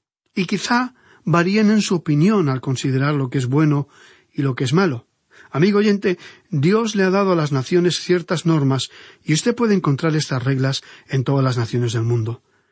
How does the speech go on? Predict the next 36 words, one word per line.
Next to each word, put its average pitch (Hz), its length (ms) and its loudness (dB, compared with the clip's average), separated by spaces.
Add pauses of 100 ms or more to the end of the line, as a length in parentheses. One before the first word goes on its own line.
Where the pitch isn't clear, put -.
(240)
No 160 100 2
habría 175 260 4
ninguna 165 320 2
nación 160 320 0
civilizada 165 600 0 (400)
si - 180 -4
no 180 140 4
se 190 140 -2
reconocieran 156 560 0
ciertas 156 400 -2
normas 190 380 0 (180)
o 151 140 -4
principios 160 520 0
universales. 127 760 -4 (400)
Cuando 165 240 2
los 160 140 2
pueblos 220 320 0
se 190 80 0
apartan 180 460 -2
del 131 180 0
Dios 165 260 0
vivo 147 260 0
y 123 60 -2
verdadero, 131 540 -4 (320)
entonces 208 500 -2
se 165 120 0
hunden 131 480 2 (260)
en 147 140 0
la 131 120 -2
peor 156 360 -2
clase 175 300 -2
de 156 100 0
paganismo 175 580 0
que 180 100 -2
pudiera 170 280 0
existir, 160 500 -2